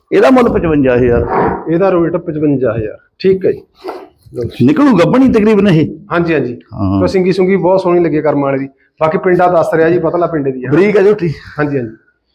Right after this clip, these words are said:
Speaker 2: ਬਾਕੀ ਸੇਵਾ ਤੇ ਰਿਹਾ ਨਾ?
Speaker 1: ਹਾਂ, ਸੇਵਾ ਤੇ ਸਿਰ ਤੇ।
Speaker 2: ਹਾਂਜੀ ਬਾਈ, ਅਗਲੀ ਦੱਸੋ ਜਾਣਕਾਰੀ।
Speaker 1: ਇਹ ਝੋਟੀ ਹੈਗੀ ਆ ਭਾਈ ਸਾਹਿਬ,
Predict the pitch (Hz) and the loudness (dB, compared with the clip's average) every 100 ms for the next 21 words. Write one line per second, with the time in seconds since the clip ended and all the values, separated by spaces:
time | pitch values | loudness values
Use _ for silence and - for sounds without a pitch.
0 | _ _ - 160 185 175 143 135 131 127 | _ _ -4 -2 0 2 2 2 0 0
1 | 165 127 123 123 127 110 107 101 104 - | 0 0 0 0 0 2 0 -4 -6 -8
2 | - 170 180 208 240 233 214 214 185 131 | -6 -2 0 2 2 2 2 0 -2 -2
3 | 143 139 131 120 120 - - - - _ | -2 -2 -2 -6 -10 -14 -14 -14 -14 _
4 | _ _ _ - - - - - - - | _ _ _ -20 -20 -20 -20 -20 -20 -6
5 | - 180 185 214 - 180 165 185 202 - | 0 2 4 2 2 0 0 2 0 2
6 | 190 143 180 | 2 2 2